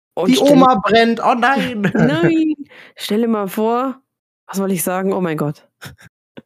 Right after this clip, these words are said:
Speaker 1: Ach so, nein. <laughs> Die
Speaker 2: Soll ich
Speaker 1: Oma brennt.
Speaker 2: <laughs> Jetzt hab ich wieder, wieder einen Witz gedroppt.
Speaker 1: Ah.
Speaker 2: Oh,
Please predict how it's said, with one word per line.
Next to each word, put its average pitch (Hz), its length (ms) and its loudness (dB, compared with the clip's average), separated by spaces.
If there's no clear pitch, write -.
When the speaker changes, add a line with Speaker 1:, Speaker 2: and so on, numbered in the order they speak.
Speaker 1:
Ach 233 120 -4
so, 262 240 -2
nein. 180 380 -4
<laughs> 202 80 -2
Die - 100 -2
Speaker 2:
Soll 165 140 2
ich 160 140 4
Speaker 1:
Oma 247 240 -2
brennt. - 380 0
Speaker 2:
<laughs> 208 1300 -2
Jetzt 160 180 -6
hab 160 100 0
ich 151 100 -2
wieder, 147 180 0
wieder 156 360 -2
einen 143 100 -2
Witz 156 200 -4
gedroppt. 135 460 -6
Speaker 1:
Ah. 269 1500 0
Speaker 2:
Oh, 269 140 4